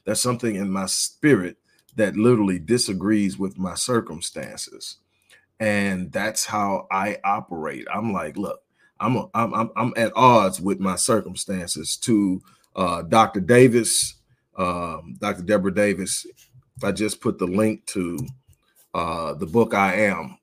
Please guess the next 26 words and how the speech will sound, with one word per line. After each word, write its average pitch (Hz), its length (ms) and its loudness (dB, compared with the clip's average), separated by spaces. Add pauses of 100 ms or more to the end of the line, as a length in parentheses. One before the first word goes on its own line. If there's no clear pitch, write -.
(100)
which 98 280 -4
is, 98 180 -6
I 95 100 -8
think, 110 320 -6 (400)
I 110 180 0
Am 131 180 2
is 95 100 -2
my 90 160 -4
twenty-third 107 1040 0
book. - 320 -14 (880)
Um, 82 560 -8 (520)
no, 107 200 2
it's 104 160 -2
my 110 120 0
twenty-second 98 580 -2
book. 85 140 -8
I 85 60 -8
take 82 200 -10
that - 180 -12
back. - 200 -12
I 101 140 -4
Am 101 140 -4
is 92 100 -8
my 87 120 -8
twenty-second 80 680 -8
book. - 220 -12